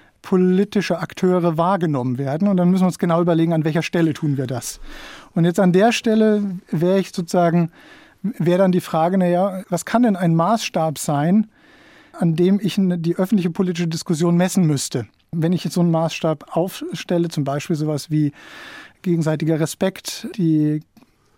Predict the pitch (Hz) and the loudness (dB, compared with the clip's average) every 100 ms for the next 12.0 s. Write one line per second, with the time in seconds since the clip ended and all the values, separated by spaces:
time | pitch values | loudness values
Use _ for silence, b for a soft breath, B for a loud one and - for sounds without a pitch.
0 | - 185 160 - 175 202 214 202 190 160 | -2 0 0 -2 0 2 2 2 0 0
1 | 147 165 196 214 196 185 - 180 175 - | 0 0 4 4 4 2 -2 -2 -2 -4
2 | - 170 - - 170 165 B B B B | -4 -4 -4 0 0 0 B B B B
3 | 185 185 170 151 180 185 175 185 196 - | 0 0 0 0 0 2 2 2 0 -4
4 | 190 190 175 196 220 202 - 185 180 B | -2 0 2 4 4 2 2 2 0 B
5 | B B B - - 233 240 220 196 170 | B B B -8 -2 0 2 2 0 -4
6 | - 180 175 180 180 180 175 B B B | 0 0 2 2 4 2 0 B B B
7 | B - 190 208 190 - 170 170 160 139 | B 0 4 4 2 -2 -2 0 0 0
8 | 147 240 - 175 170 156 160 170 170 170 | 0 -2 0 0 0 0 2 4 4 2
9 | 170 175 - _ _ 196 170 170 170 160 | 0 -10 -20 _ _ 0 0 0 -2 -6
10 | - 170 - 165 190 160 - 151 160 175 | -10 -12 -12 -10 -8 -8 -4 -2 2 2
11 | 156 151 143 143 - 151 135 127 127 | 2 0 -2 -4 -6 -4 -4 -4 -6